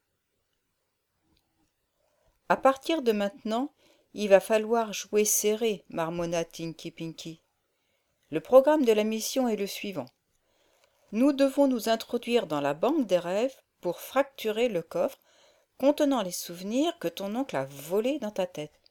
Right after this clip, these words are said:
Tu comprends ? » « Oui, je crois », soupira Élodie. «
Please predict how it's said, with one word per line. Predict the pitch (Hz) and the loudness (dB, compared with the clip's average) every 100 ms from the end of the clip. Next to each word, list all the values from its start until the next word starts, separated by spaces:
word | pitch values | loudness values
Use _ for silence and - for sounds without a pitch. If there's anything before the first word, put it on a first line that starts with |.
| _ _ - | _ _ -20
Tu | |
comprends ? » « | - 175 160 156 240 - _ _ _ _ _ _ _ _ _ _ _ _ _ _ - | -8 -8 -8 -10 -10 -12 _ _ _ _ _ _ _ _ _ _ _ _ _ _ -6
Oui, | 202 294 262 | 2 4 4
je | 190 | 0
crois », | 180 - 254 | -4 2 0
soupira | 220 - - 175 170 165 | 0 -8 -10 -6 -2 -2
Élodie. « | 165 165 165 160 | -4 -8 -10 -14